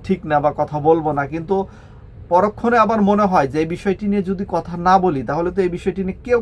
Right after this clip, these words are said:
কথা বলে না, এখানেই থেমে যাবে। আর পেনশন যেহেতু, এই পেনশন দাবিটা কিন্তু নতুন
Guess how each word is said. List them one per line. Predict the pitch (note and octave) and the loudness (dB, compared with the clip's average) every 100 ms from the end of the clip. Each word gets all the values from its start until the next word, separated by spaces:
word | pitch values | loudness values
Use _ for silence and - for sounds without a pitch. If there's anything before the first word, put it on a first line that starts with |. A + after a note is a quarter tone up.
| G#3+ | 0
কথা | E3+ C#3+ | -4 -2
বলে | B2+ B2 | -2 -2
না, | B2 - - - F3+ | -6 -8 -18 -10 -4
এখানেই | G#3 A3+ A#3 - | 0 0 0 -2
থেমে | E3+ C#3+ B2 | -2 -2 -6
যাবে। | B2 - - - - - - - - D3+ | -8 -12 -16 -20 -20 -20 -20 -20 2 2
আর | D3+ | 2
পেনশন | A3 A3 G3 A#3+ A3+ | -2 -2 0 0 2
যেহেতু, | A3+ A3 A#3 A#3 G3 - | 0 2 2 2 0 -2
এই | G#3 A3 | -2 2
পেনশন | A#3 G#3+ B3 | 0 0 0
দাবিটা | A#3+ A#3+ A3+ | 2 2 0
কিন্তু | A3+ A3+ G#3 | 0 4 4
নতুন | G#3+ G#3 | 2 -2